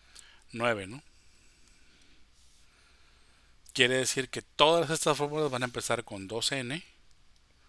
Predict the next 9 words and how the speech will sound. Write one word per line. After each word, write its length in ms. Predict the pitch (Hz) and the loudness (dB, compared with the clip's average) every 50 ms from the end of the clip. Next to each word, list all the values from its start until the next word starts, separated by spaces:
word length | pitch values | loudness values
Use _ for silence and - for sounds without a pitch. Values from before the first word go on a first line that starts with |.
| - - - - - - - - - - - - - _ - | -20 -20 -20 -20 -20 -20 -20 -20 -20 -20 -20 -20 -20 _ -20
dos 420 | 110 101 98 110 117 117 - - | -14 -8 -4 -4 -2 0 0 0
N, 360 | 147 131 117 113 127 156 156 - - - - - - - - - _ - - _ _ _ _ _ _ - - - - - _ - | 0 -2 -4 -4 -6 -10 -10 -12 -18 -20 -20 -20 -20 -20 -20 -20 _ -20 -20 _ _ _ _ _ _ -20 -20 -20 -20 -20 _ -10
cuatro 460 | - 117 110 113 - - 135 131 131 | -4 -2 -2 -2 -2 -4 -4 -2 -2
N, 320 | 127 123 120 123 131 156 - - - - - _ _ - - _ _ - _ _ _ - - _ _ - - _ - _ - _ - - _ - | -2 -2 -2 -4 -6 -8 -10 -14 -20 -20 -20 _ _ -20 -20 _ _ -20 _ _ _ -20 -20 _ _ -20 -20 _ -20 _ -20 _ -20 -20 _ -20
dos 400 | 113 107 113 113 120 - - - | -12 -6 -4 -4 -2 -2 -2 -2
N 340 | 135 127 117 113 131 147 - - - - - - - - - - _ - - _ _ _ _ _ _ - - | -2 -4 -4 -8 -10 -10 -12 -16 -20 -20 -20 -20 -20 -20 -20 -20 _ -20 -20 _ _ _ _ _ _ -20 -14
y 120 | - 131 | -10 -8
nueve 460 | 117 107 104 98 98 98 92 87 85 85 | -6 -6 -6 -8 -8 -8 -8 -8 -8 -8
N. 180 | 85 87 - | -10 -14 -20